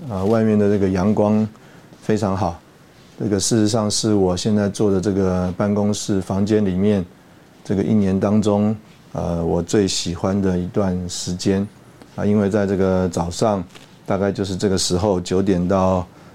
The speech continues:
十点左右呢，这个太阳啊，刚好呢可以从这个窗台啊，这个照进来，所以这个，呃，大概到了十月底、十一月，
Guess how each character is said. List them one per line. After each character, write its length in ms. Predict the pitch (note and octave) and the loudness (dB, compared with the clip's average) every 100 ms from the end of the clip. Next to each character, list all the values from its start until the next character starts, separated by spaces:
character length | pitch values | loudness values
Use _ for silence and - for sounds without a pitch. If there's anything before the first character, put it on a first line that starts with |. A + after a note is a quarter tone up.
| - | -8
十 220 | - G2+ | -2 0
点 280 | G2 F#2+ F2+ | 2 2 0
左 160 | D#2+ F2+ | 0 2
右 220 | G#2 F#2+ | 4 2
呢， 260 | F2+ F#2 F#2 - - - - | -2 -4 -6 -16 -20 -18 -6
这 120 | G2+ | -4
个 400 | F#2+ F#2 F#2 F#2 - | -2 -4 -6 -8 -4
太 180 | A#2+ | -2
阳 300 | G2+ F2+ F2+ - | -2 -4 -6 -8
啊， 180 | - F2 | -8 -6
刚 180 | F2 G#2+ | -2 0
好 220 | G2+ E2+ | 0 -2
呢 180 | F2 F2+ | -2 -4
可 100 | F2 | -2
以 120 | F#2+ F2 | 0 0
从 340 | - F2 F#2 | -2 -2 0
这 120 | G2 | 2
个 300 | F2+ F2 F2+ F2 - - - - - - - - - - | 2 0 -2 -4 -12 -20 -20 -20 -20 -20 -20 -20 -20 -18
窗 300 | - A#2+ A#2 | -4 0 0
台 280 | A#2 F#2+ F2 | 0 -2 0
啊， 200 | F#2 F2+ - - - - | 0 -2 -10 -20 -20 -6
这 120 | G2 | -2
个 80 | F#2+ | 2
照 200 | A#2+ G#2 | 2 2
进 220 | G#2+ G2 | 0 0
来， 220 | E2 F2+ - - - - - - | 0 -4 -12 -20 -20 -20 -20 -4
所 180 | - | 0
以 220 | A#2 A2+ G#2 | 4 4 2
这 120 | G#2+ | 2
个， 440 | G2 G2 G2 G2 F#2+ - - - - | 2 2 2 0 -4 -20 -20 -20 -10
呃， 300 | - F#2 F#2+ | -2 0 0
大 140 | F#2 A#2+ | 0 0
概 120 | B2 | 0
到 220 | A#2+ A#2 | 2 2
了 440 | G#2+ G2+ G2+ G2 F#2 - | 2 2 2 0 -4 -8
十 280 | - G2+ | -6 0
月 160 | A2 A2+ | 2 2
底、 440 | G2 G2 F2+ F2 F2 | 0 -2 0 0 -2
十 220 | - G2+ | 0 2
一 140 | G#2+ | 4
月， 280 | A2+ A2+ | 4 4